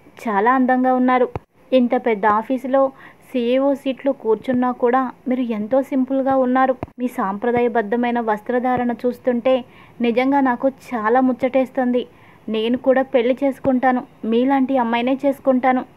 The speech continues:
మీకు సిస్టర్స్ ఎవరైనా ఉన్నారా మేడం?" అని అనగానే రాజు కుళ్ళిపోతూ ఉంటాడు. "ఏయ్, నీకు పెళ్లికి చేసుకోవాలి అనుకుంటే ఏ పెళ్లిళ్ళ బ్రోకర్ దగ్గరకో వెళ్ళు, అంతేకాని తనని అడుగుతావేంటి?" అని అంటాడు.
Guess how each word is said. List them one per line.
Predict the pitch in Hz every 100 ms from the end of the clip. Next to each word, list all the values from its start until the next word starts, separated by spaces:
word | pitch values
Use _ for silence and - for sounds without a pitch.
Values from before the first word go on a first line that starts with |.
| - - -
మీకు | 196 220
సిస్టర్స్ | 226 233 - 277 262
ఎవరైనా | 269 247 240 240 240 - - - - -
ఉన్నారా | 226 254 294 262
మేడం?" | 208 208 247 320 - _ -
అని | 240 254
అనగానే | 254 233 240 233 220
రాజు | 214 208 247 247
కుళ్ళిపోతూ | 247 240 254 247 247 254
ఉంటాడు. | 240 254 247 233 - - -
"ఏయ్, | 220 226 214 - _ _ -
నీకు | 240 240 226
పెళ్లికి | 233 226 247 240
చేసుకోవాలి | 247 240 - 240 240 240
అనుకుంటే | 220 226 247 226 262 240 - - -
ఏ | 220
పెళ్లిళ్ళ | 202 226 233 269
బ్రోకర్ | 247 254 247 269
దగ్గరకో | 254 247 247 269
వెళ్ళు, | 202 220 262 208 160 - -
అంతేకాని | 226 233 269 262 254 285 254 -
తనని | - 208 226
అడుగుతావేంటి?" | 262 269 269 269 262 254 262 262 - - - -
అని | 262 262
అంటాడు. | 254 247 262 247